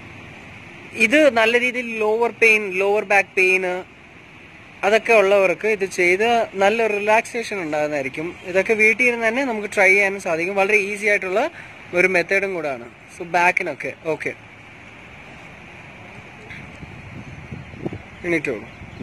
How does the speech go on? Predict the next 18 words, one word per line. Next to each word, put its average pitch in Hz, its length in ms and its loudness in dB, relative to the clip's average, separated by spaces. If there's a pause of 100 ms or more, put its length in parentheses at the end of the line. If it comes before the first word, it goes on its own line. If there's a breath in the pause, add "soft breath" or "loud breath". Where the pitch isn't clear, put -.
(120)
ഇപ്പോള് 240 320 -6
അടുത്തത് 240 380 0 (500 loud breath)
നമ്മുടെ 214 260 6 (400)
ലെഗിന്റെ 214 400 0 (100)
ബാക്ക് 196 360 -2 (200)
സൈഡ്, 190 260 2 (180)
അതായത് 196 320 -2
ഗ്ലൂട്ട്സിന്റെ 214 520 -2
ഭാഗം, 180 300 4 (160)
തൈയുടെ 190 420 4
ഭാഗം 170 300 0
എല്ലാം 170 200 -2
stretch 175 220 -4
ചെയ്യാനായിട്ട്. 143 500 -2 (400 loud breath)
So - 120 -6
ഇങ്ങനെ 220 240 0 (160)
ഒരു 208 180 -4
leg 214 180 -2